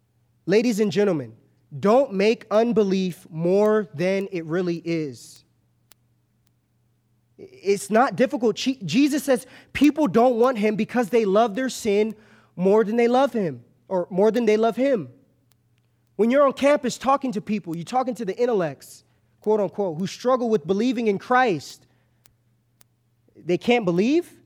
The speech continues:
Is it something intellectual?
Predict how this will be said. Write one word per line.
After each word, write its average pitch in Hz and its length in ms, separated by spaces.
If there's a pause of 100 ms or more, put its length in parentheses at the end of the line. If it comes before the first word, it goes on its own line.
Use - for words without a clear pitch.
(1400)
Is 185 80
it 202 60
something 247 380
intellectual? 247 800